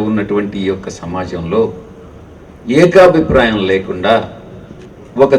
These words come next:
చట్టాన్ని మనం ఇంకొకరి మీద రె-, నెత్తిన రుద్దలేము, రుద్దకూడదు, అది ప్రజాస్వామ్య, ఆ, సాంప్రదాయాలకు విరుద్ధము అన్నటువంటి విషయాన్ని కూడా చెప్తా ఉన్నా.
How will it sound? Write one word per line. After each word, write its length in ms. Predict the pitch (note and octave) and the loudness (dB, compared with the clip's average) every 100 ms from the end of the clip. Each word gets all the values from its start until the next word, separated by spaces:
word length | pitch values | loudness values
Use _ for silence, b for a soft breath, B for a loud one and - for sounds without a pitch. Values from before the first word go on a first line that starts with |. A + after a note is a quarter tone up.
| - | 2
చట్టాన్ని 560 | A#2+ - D3 C#3+ B2 G2+ - - - - - - - - - - - A2 | -2 0 0 0 -2 -4 -8 -18 -20 -20 -20 -20 -20 -20 -20 -20 -8 -2
మనం 180 | C3+ C3 G#2 - A2+ | 0 0 -4 -8 -6
ఇంకొకరి 420 | C3 C3 B2+ A#2 A2 | 0 0 2 0 2
మీద 220 | A#2 A2+ G#2 G#2 | 2 0 0 0
రె-, 200 | A2 G2 | 0 2
నెత్తిన 360 | A#2 A2+ C3+ A#2 G#2 | -2 -2 -2 0 0
రుద్దలేము, 580 | G2 C3 A#2+ A2 A2 A2+ G#2 | 2 2 4 2 0 0 -2
రుద్దకూడదు, 760 | F#2+ A#2+ - A#2+ B2+ A#2 B2 A2 | -2 -4 -2 0 0 2 0 0
అది 140 | G2 G2+ - | -4 -6 -6
ప్రజాస్వామ్య, 680 | - A#2 A2+ A#2 G#2+ G#2+ G2 F#2+ - - | -2 0 0 -2 -4 -4 -6 -10 -16 -8
ఆ, 40 | F#2+ F#2 | -6 -4
సాంప్రదాయాలకు 760 | G#2 G#2+ A2+ A2 G#2+ G2+ F#2+ G2 A#2+ | -4 -2 0 0 -2 -2 -4 -6 -4
విరుద్ధము 440 | A#2 G#2+ A2+ G#2+ G#2 | -4 -2 -4 -2 -4
అన్నటువంటి 440 | G2+ F#2 E2+ - - | -6 -8 -12 -12 -16
విషయాన్ని 360 | - - - - | -16 -16 -16 -14
కూడా 140 | - - | -16 -16
చెప్తా 280 | - - - - | -18 -18 -20 -20
ఉన్నా. 140 | - | -20